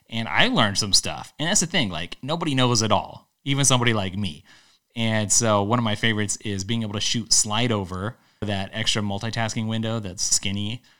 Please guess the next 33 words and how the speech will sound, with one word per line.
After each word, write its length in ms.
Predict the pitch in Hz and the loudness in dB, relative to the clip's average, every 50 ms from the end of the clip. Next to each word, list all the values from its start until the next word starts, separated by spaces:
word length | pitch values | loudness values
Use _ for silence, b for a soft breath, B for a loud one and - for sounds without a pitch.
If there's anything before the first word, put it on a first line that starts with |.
| b b - | b b -8
on 140 | 95 101 | -6 -4
the 60 | 98 95 | -2 0
side, 340 | - 107 98 107 127 143 - _ _ _ _ | 0 0 0 -2 -4 -6 -10 _ _ _ _
being 160 | 143 143 143 | -6 -4 -2
able 140 | 131 127 127 | -2 -2 -2
to 80 | 113 | 2
shoot 280 | 101 - - 160 160 147 | 2 2 2 2 0 -2
that 180 | - 113 101 - | -4 -4 -4 -4
over 260 | - 123 131 127 113 104 | -4 -2 0 0 0 0
with 160 | 98 92 - | -2 -4 -4
your 100 | 101 95 | -4 -2
mouse 440 | 104 120 123 120 110 101 - - B B B B B B | 0 0 0 0 2 4 4 4 B B B B B B
as 160 | - 110 104 | -10 -4 0
soon 220 | - - - 131 131 | 0 2 2 2 0
as 140 | 123 113 110 | 0 0 -2
you 100 | 107 92 | -2 -2
activate 480 | 95 113 120 127 - 113 104 98 95 | -2 -2 -2 -2 -2 -4 -4 -4 -4
it 120 | 98 - _ | -6 -8 _
all 140 | - 127 135 | -2 0 0
the 60 | 131 | 2
way 120 | 127 127 120 | 2 2 2
over 120 | 113 110 | 0 0
to 80 | 107 104 | -2 -2
the 60 | 104 | -2
left 180 | 104 98 92 - | -4 -2 0 0
side, 360 | - 95 78 76 - - - _ _ - | 0 0 -4 -8 -14 -18 -20 _ _ -4
instead 200 | 120 113 123 117 | 0 0 0 0
of 60 | 110 | 0
having 200 | 117 113 110 98 | 0 -2 -2 -4
to 80 | 92 | -6
pop 340 | 87 - - - 113 107 - | -10 -10 -6 -4 -4 -2 -2
it 80 | 107 98 | -4 -4
out 280 | 98 98 98 98 - | -4 -4 -4 -6 -8